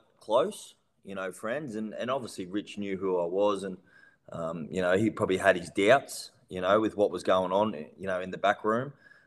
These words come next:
Um, but, you know, he gave me a start when probably not many too, too many people would have. And, um, you know, I still am very grateful that he did, you know, because, um, you know, I think it was oh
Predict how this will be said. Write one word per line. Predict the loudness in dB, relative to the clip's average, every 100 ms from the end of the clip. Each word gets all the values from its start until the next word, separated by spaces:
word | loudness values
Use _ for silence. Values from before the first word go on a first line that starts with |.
| _
Um, | 0 2 2 -2 -10 2
but, | 4 6 2 -6 _ _ _ _ -8
you | -4
know, | -2
he |
gave | -2 -2
me | -4
a | -6
start | 0 4 4 0 -6 _
when | -8 -8
probably | -6 -6 -4
not | -4
many | -6 -8
too, | -8 -10 -14 _
too | -10 -8
many | -8
people | -6 -6 -4
would | 2 4
have. | 4 2
And, | -6 -8 -16 -20 _ _ -12
um, | -4 -2 0 -4 -10
you | -4
know, | 2 4
I |
still | 4 4 6 8 6
am | 2 -2
very | 2 2
grateful | 4 4 4 -2 -2
that | -2
he | -2
did, | -2 0 0 -4
you |
know, | -4 -2 -2
because, | -6 -6 -6 -2 -2
um, | -4 -8 _ _ _ _
you | -4
know, | -4
I |
think | -2 -4
it | -2
was | 2
oh | 2